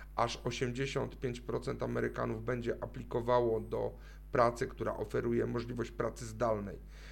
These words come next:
i to, że ludzie są gotowi w sześćdziesięciu jeden procentach obciąć swoją pensję aż o połowę, żeby utrzymać tą pracę zdalną, to te dwie rzeczy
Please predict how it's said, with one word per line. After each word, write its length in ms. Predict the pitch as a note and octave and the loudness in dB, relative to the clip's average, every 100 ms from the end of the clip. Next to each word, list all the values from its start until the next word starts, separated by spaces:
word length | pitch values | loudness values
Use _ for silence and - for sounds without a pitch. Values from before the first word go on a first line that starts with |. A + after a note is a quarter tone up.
| - - | -14 -8
i 80 | B2 | -6
to, 240 | - C#3 A#2 | 6 8 8
że 280 | A2+ A2+ - - | 6 2 -4 -8
ludzie 280 | B2 C3+ C3+ | -2 0 2
są 180 | D#3 C#3+ | 4 4
gotowi 560 | C#3+ D3 D3+ C#3 C#3 - - - | 4 4 2 2 -4 -6 -14 -12
w 60 | - | -2
sześćdziesięciu 560 | C3 C3 C3+ D3+ D3+ | 0 0 -2 -2 4
jeden 280 | C#3+ C3+ C#3 | 4 4 0
procentach 600 | C#3+ C#3 C#3+ B2 - A2 - - | 0 -2 0 -2 -4 -10 -4 0
obciąć 360 | C#3+ D3+ B2+ | 2 2 2
swoją 300 | - B2+ A#2+ | 4 6 6
pensję 480 | A#2+ C#3+ C#3 C3 - | 4 2 2 -2 -2
aż 120 | - | -6
o 140 | - C#3 | -2 2
połowę, 420 | C#3 B2+ G2+ G2 - - - | 6 8 6 2 -8 -14 -6
żeby 260 | A#2 A#2 A2+ | 0 4 2
utrzymać 500 | - - D3 A#2+ - | 0 0 0 0 0
tą 160 | A2+ | -2
pracę 320 | G#2+ G#2+ - G#2 | -2 -4 -6 -8
zdalną, 460 | A2 C3 D3 E3+ - - - | -4 -2 -2 -4 -8 -12 -6
to 80 | G2+ | 2
te 200 | C#3 C#3 | 6 6
dwie 220 | B2+ B2 | 6 2
rzeczy 400 | A#2 A2+ B2+ | 4 0 0